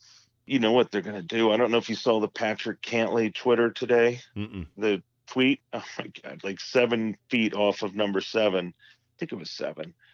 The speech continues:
Speaker 1: Yeah, seven. The, the,
Speaker 2: Par three.
Speaker 1: uh, rough,
Speaker 2: Short par
Speaker 1: yeah, the
Speaker 2: three.
Speaker 1: rough is insane.
Speaker 2: Good.
Speaker 1: You gotta look at this video. So he said it's like that everywhere. So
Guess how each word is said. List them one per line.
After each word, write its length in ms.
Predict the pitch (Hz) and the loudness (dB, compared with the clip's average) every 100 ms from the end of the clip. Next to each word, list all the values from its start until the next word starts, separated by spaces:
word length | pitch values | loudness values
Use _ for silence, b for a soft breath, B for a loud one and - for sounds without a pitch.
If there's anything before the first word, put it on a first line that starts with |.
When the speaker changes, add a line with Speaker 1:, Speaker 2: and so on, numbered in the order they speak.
| b _ | b _
Speaker 1:
Yeah, 180 | - 127 | -2 -2
seven. 420 | - 135 110 87 | -2 -4 -2 -2
The, 120 | 95 - _ | -4 -4 _
the, 180 | - 180 - | -4 -4 -4
Speaker 2:
Par 160 | - 104 | -2 0
three. 80 | 104 | 2
Speaker 1:
uh, 360 | 101 95 92 80 | 2 2 0 -2
rough, 300 | 98 113 110 107 | 2 6 6 2
Speaker 2:
Short 100 | - | 0
par 120 | 107 | 2
Speaker 1:
yeah, 60 | 104 | 4
the 60 | 95 | 4
Speaker 2:
three. 100 | 92 | 6
Speaker 1:
rough 380 | 98 98 - - - | 6 4 2 -6 -2
is 280 | 101 90 | -2 0
insane. 1120 | 101 95 90 - - - - 95 92 85 69 73 | 0 0 -2 -8 -12 -12 -6 -2 -2 -2 -6 -2
Speaker 2:
Good. 220 | 123 175 | 2 4
Speaker 1:
You 60 | |
gotta 100 | 92 | 2
look 200 | 92 95 - | 0 0 -4
at 100 | - | -6
this 180 | 82 | -6
video. 400 | - 95 85 80 | -2 -2 0 -2
So 220 | 82 - - | -4 -8 -6
he 140 | 101 | -4
said 240 | 92 110 | -2 0
it's 160 | 98 - | 0 2
like 200 | 101 85 | -2 0
that 180 | 98 90 | -2 0
everywhere. 500 | 90 82 76 80 80 | -2 -4 -10 -12 -12
So 440 | - - 92 82 | -12 -6 -4 -4